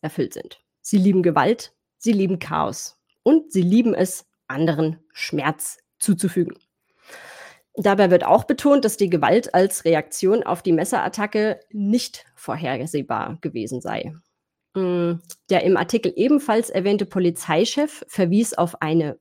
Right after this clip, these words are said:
Radikalisierung der Randalierer und er hat auch Online-Netzwerke direkt mitverantwortlich gemacht. Vertreter der extremen Rechten haben in Irland in den vergangenen Jahren eine migrationsfeindliche Debatte befeuert.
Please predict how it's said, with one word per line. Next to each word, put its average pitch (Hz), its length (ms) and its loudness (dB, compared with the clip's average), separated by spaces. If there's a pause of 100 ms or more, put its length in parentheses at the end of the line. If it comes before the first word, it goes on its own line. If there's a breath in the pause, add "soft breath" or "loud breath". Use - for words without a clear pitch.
Radikalisierung 262 1080 2
der 220 140 2
Randalierer 220 600 0 (560 loud breath)
und 180 240 2
er 165 200 -4
hat 160 140 -6
auch 165 220 0
Online-Netzwerke 151 920 -2
direkt - 480 -10
mitverantwortlich - 800 -4
gemacht. - 400 -12 (920 loud breath)
Vertreter 277 680 2
der - 180 4
extremen 214 480 2
Rechten 185 460 0
haben 165 240 4
in 165 120 4
Irland 285 540 2 (140)
in 196 120 2
den 185 160 2
vergangenen 240 600 2
Jahren 196 500 0
eine 175 300 0
migrationsfeindliche 180 1080 -2
Debatte 165 420 -4
befeuert. - 640 -8